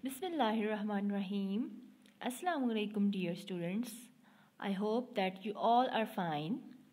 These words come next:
I welcome you all to the Orchid Education System's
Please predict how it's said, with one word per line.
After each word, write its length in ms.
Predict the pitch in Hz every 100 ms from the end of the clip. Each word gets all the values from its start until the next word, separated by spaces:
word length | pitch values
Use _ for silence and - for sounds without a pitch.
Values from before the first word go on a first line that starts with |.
| _ _ _ - - - - - -
I 120 | 311
welcome 560 | 330 330 330 370 370
you 100 | 339 -
all 320 | 220 196 196
to 160 | 208 254
the 140 | 285 -
Orchid 360 | 302 302 330 -
Education 640 | 226 240 233 226 240 233
System's 540 | 262 285 - 196 220